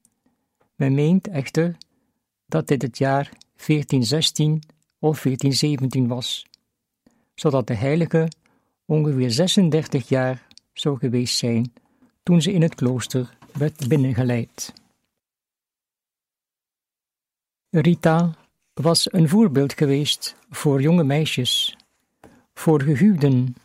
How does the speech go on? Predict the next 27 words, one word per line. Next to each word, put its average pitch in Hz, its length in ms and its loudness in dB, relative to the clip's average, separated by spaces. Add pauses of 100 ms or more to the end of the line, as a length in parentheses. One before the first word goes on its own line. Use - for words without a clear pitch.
(300)
voor 131 320 -2
weduwen. 127 640 -2 (1160)
Nu 170 500 2
zou 160 240 0
ze 156 120 2
nog 151 220 0
een 165 200 0
voorbeeld 151 460 2
worden 139 520 0 (400)
voor - 200 -4
de 131 100 -2
kloosterlingen 135 840 -2 (840)
en 135 200 -4
tevens 147 580 0
een 143 280 0
roemrijke 143 460 2
heilige 143 540 -2 (360)
in 147 180 2
de 135 80 0
Augustijnenorde 139 920 0
worden. 123 460 -4 (1700)
Nadat 147 300 2
Rita 214 240 4
haar 147 160 0
kloosterlofte 151 720 0
had 120 180 -2
uitgesproken, 151 920 0